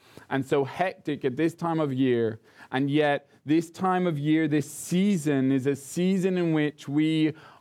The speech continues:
are called to slow down, to have a time where we get to just fix our eyes upon our Savior,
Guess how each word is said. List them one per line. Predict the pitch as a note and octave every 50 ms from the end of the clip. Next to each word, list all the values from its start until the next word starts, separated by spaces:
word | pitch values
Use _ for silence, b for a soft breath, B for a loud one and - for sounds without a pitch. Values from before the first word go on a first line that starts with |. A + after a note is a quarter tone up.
| _
are | - C#3 C3+
called | - - - E3+ F3 F3+ F3 -
to | - D#3+ C#3+
slow | - - D#3 D#3+ D3+ D3+ D3
down, | C3 D3 C#3+ C3+ A#2+ A2 G#2 - - _ _ _ _ _ _ _ _ _ _ _ _ _ _ _ _ _ _ _ _ _ _ _ _ _ _ _ _ _ _ _ _ _ _ _
to | - F3 D#3+ D3+
have | D3+ D#3+ D3+
a | D#3
time | D3+ - - - E3 D#3+ E3 E3+ F3 F3 F3
where | E3+ E3 D#3+
we | D#3 D#3+ D#3
get | D3+ E3+ D#3+ D#3 - -
to | D3 C#3
just | C3 D3 C#3 C3+ - -
fix | - - - - F3+ F#3 G3 - - - - - -
our | - D#3 D3+ C#3 - - -
eyes | C#3 D3 D3 D#3 D#3+ D#3+ E3 E3+ E3 E3 D3 - - -
upon | B2 A#2+ - - D3 C#3+ D3
our | D#3 D3+ C#3+
Savior, | - - A#2+ A2 A2 F2+ F#2+ G2+ G#2